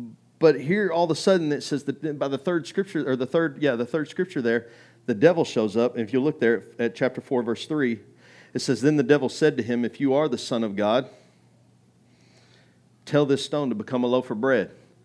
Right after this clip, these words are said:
It, hey, it's the obvious right off the bat. "Brother, I can tell you hungry. You've lost some weight. Your ribs are sticking out. You know, you've been out here for forty days with nothing but some water." You know? So the devil, I mean, he's, he's basically just saying, "Eat.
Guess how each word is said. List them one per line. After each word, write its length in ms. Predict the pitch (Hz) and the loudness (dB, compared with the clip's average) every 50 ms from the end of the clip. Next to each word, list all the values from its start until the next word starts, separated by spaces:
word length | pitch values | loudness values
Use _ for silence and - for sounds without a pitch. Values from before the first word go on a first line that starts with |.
| _ _ _ _ - | _ _ _ _ -2
It, 160 | 120 143 - | -2 0 2
hey, 280 | 139 139 135 120 110 - - | 4 4 4 4 4 2 2
it's 240 | 143 147 - - | 0 0 0 0
the 200 | - 165 147 135 - - | 2 2 2 2 2 4
obvious 500 | 131 139 147 131 131 123 110 107 - - | 4 4 4 4 2 0 0 0 0 2
right 140 | 123 123 | 2 4
off 120 | 120 110 - | 2 2 0
the 80 | 113 | 0
bat. 400 | 98 120 120 110 87 - - - - _ _ _ _ - | 0 2 2 2 0 -2 -8 -20 -20 _ _ _ _ -6
"Brother, 260 | 95 113 120 120 117 | -2 0 2 2 2
I 60 | 117 | 2
can 140 | 117 117 107 | 0 -2 -6
tell 200 | - - 117 113 | -4 -2 -2 -2
you 140 | 113 113 113 | -2 -4 -6
hungry. 400 | 107 113 104 98 92 82 82 82 - - - - - _ - | -6 -8 -8 -8 -6 -8 -10 -12 -14 -20 -20 -20 -20 _ -10
You've 180 | 127 139 101 | -10 -8 -4
lost 240 | 98 98 104 104 - | -2 -2 -2 -4 -6
some 120 | - 117 110 | -8 -8 -6
weight. 240 | 110 95 82 78 - - _ _ - _ _ - _ - | -6 -6 -6 -8 -12 -20 _ _ -20 _ _ -20 _ -8
Your 120 | 127 113 | -6 -4
ribs 300 | 120 151 165 123 101 87 | -2 -2 -4 -4 -6 -10
are 60 | 90 | -12
sticking 340 | - - 101 85 - 87 85 | -10 -10 -10 -10 -10 -10 -12
out. 200 | 85 82 - - - - - _ _ _ _ _ _ _ - - _ _ | -10 -12 -14 -16 -20 -20 -20 _ _ _ _ _ _ _ -20 -20 _ _
You 100 | - 98 | -10 -6
know, 180 | 98 110 127 - | -4 -4 -4 -4
you've 120 | 123 143 151 | -4 -4 -2
been 100 | 147 131 | -2 0
out 120 | 127 120 | -2 0
here 120 | 127 131 123 | -2 -4 -6
for 120 | - 110 | -6 -10
forty 280 | - - 143 135 131 123 | -4 -4 -2 -2 -2 -2
days 480 | 143 151 147 135 127 127 123 - - | 0 0 2 2 0 0 -4 -8 -10
with 120 | 123 113 117 | -8 -6 -4
nothing 200 | 127 127 127 120 | -2 -2 -2 -4
but 120 | 127 117 | -4 -6
some 140 | - 127 120 | -6 -6 -6
water." 360 | 135 160 170 120 87 - - _ _ _ _ _ _ _ _ _ _ - - - - - - - _ _ _ - - | -6 -6 -6 -8 -10 -10 -14 _ _ _ _ _ _ _ _ _ _ -20 -20 -20 -20 -20 -20 -20 _ _ _ -14 -10
You 120 | 101 101 | -8 -4
know? 300 | 107 110 127 135 - - - _ _ _ _ _ _ _ _ _ _ _ _ _ _ _ _ _ _ _ _ _ _ _ _ | -4 -2 -2 -4 -4 -8 -16 _ _ _ _ _ _ _ _ _ _ _ _ _ _ _ _ _ _ _ _ _ _ _ _
So 180 | - - - 143 | -6 0 2 2
the 100 | 147 139 | 4 4
devil, 340 | 175 214 214 196 - - - | 4 4 2 2 -2 -6 -4
I 40 | 120 | -2
mean, 160 | 147 151 156 | 0 0 0
he's, 220 | 160 147 - - | 0 -2 -4 -10
he's 180 | - 123 135 135 | -10 -10 -8 -4
basically 300 | 131 190 214 208 208 160 | 0 0 0 0 0 -4
just 100 | 143 - | -6 -4
saying, 220 | - 160 160 156 | -4 -4 -4 -4
"Eat. 400 | 139 147 180 220 214 - - - | -4 -4 -2 -2 -4 -6 -8 -14